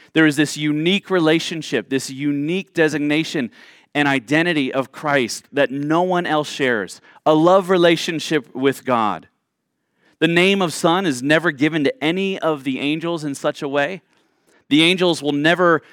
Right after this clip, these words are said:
rise to such a privilege and place of honor as Christ. Jesus alone enjoys this designation as the Son of God.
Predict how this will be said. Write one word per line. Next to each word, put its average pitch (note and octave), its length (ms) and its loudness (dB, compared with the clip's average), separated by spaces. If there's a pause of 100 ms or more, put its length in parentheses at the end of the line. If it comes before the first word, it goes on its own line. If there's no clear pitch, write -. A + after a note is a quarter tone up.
(140)
rise D#3 480 4
to D3+ 100 -2
such - 220 0
a D3 60 0
privilege E3 640 0
and B2+ 160 -2
place D3+ 440 0
of A#2+ 160 -8
honor D3 420 0 (300)
as C3 240 0
Christ. A#2+ 560 -2 (420)
Jesus F#3+ 540 -2
alone C#3 720 -2 (1800)
enjoys C3+ 520 0
this D3+ 220 0
designation A2+ 920 -4 (640)
as G#2+ 180 -6
the A2 100 -8
Son A#2 240 -6
of G2+ 120 -14
God. E2 360 -10